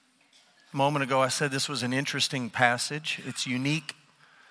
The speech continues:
within the book of Colossians. It stands alone as a unit. Truth be told, it's a controversial passage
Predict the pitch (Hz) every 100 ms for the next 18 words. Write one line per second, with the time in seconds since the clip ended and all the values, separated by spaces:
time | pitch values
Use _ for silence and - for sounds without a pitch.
0 | _ _ 127 120 147 139 123 139 143 135
1 | - 139 135 131 127 156 156 127 - 143
2 | 139 131 135 131 131 135 135 123 120 117
3 | 120 131 160 - _ _ _ _ _ _
4 | _ - 165 156 156 - 147 143 147 139
5 | 135 - 147 143 135 127 185 196 190 -
6 | 131 117 113 - 147 -